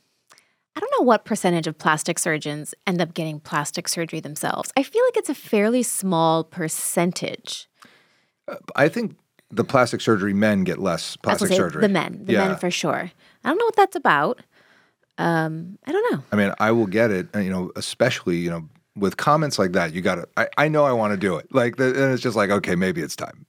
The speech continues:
Speaker 2: I, I get it. You know, it's just, uh, but, you know, that's the thing. It's like, you do wanna look your best. And so,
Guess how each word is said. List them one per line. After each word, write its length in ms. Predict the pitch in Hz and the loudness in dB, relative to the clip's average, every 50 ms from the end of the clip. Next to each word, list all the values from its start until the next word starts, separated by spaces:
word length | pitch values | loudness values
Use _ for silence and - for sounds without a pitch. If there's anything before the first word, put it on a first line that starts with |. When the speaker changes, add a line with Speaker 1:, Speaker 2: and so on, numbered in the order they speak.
| - | -6
Speaker 2:
I, 200 | - 113 117 113 | -2 0 2 2
I 60 | 110 120 | 2 2
get 260 | 107 104 87 - - | 2 0 0 -2 -4
it. 120 | 277 - 269 247 | -6 -6 -2 2
You 100 | 123 113 | 4 4
know, 180 | 95 92 87 | 4 4 2
it's 160 | 87 87 - - | 0 -4 -6 -6
just, 320 | - 95 82 - - - | -4 -4 -4 -4 -4 -2
uh, 320 | 92 87 85 80 80 80 - _ _ - - - - - - - - - | -2 -2 -2 -4 -6 -10 -14 _ _ -20 -20 -20 -20 -20 -20 -20 -4 0
but, 140 | - 190 | 0 2
you 80 | 220 226 | 2 2
know, 80 | 214 208 | 2 2
that's 220 | 196 202 196 - | 2 0 0 -2
the 60 | 190 | -2
thing. 240 | - 175 156 120 92 | 0 2 2 2 2
It's 160 | 90 85 - | 0 -2 0
like, 200 | 120 107 107 101 | 2 2 2 2
you 120 | 107 120 127 | 0 0 0
do 160 | 120 139 165 | 2 2 2
wanna 240 | 165 156 143 135 113 | 2 2 2 2 2
look 220 | 110 104 - - | 2 2 2 2
your 100 | 98 87 | 0 0
best. 420 | 76 78 73 73 87 - - - - | 2 0 -2 -2 -2 -4 -6 -4 -2
And 280 | 92 90 90 87 85 | -2 0 0 0 -2
so, 420 | - - 110 107 113 110 110 110 | 0 0 2 2 2 0 -2 -6